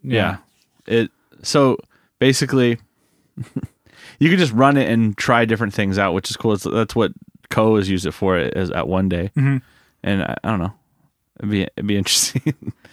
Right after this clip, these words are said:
Speaker 2: be funny, or I mean, it'd be, I mean, this is going on, not part of your, your, uh, topic here, but I'm like, having, like, a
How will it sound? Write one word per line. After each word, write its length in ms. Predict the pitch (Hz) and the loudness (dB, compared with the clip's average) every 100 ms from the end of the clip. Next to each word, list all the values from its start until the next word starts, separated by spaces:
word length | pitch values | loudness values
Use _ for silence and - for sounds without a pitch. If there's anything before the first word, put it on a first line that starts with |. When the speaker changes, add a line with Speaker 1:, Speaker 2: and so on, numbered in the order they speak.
| - _ | -20 _
Speaker 2:
be 100 | 156 | -4
funny, 560 | - 135 131 131 120 - _ - | -2 0 0 2 -2 -6 _ -2
or 80 | |
I 100 | 139 | 0
mean, 100 | 139 | 2
it'd 120 | 131 117 | 0 -2
be, 260 | 113 113 120 | -2 -4 -4
I 60 | |
mean, 140 | 117 113 | -2 -2
this 160 | 110 | -2
is 140 | 110 107 | -4 -4
going 320 | 113 104 101 | -4 -4 -4
on, 400 | - 110 110 104 | -6 -6 -2 -2
not 200 | 101 95 - | -2 -4 -8
part 140 | - 101 | -6 -4
of 40 | |
your, 120 | 95 101 _ | -4 -8 _
your, 360 | 170 113 98 95 | -8 -4 -4 -6
uh, 260 | 92 95 110 | -8 -10 -16
topic 300 | - 107 101 | -8 -6 -6
here, 240 | - 101 95 | -6 -6 -6
but 140 | 101 | -6
I'm 80 | 101 | -6
like, 160 | 98 98 - - - _ | -6 -8 -16 -20 -20 _
having, 380 | - 117 131 131 | -4 -2 0 0
like, 180 | 120 | 0
a 80 | 107 | -2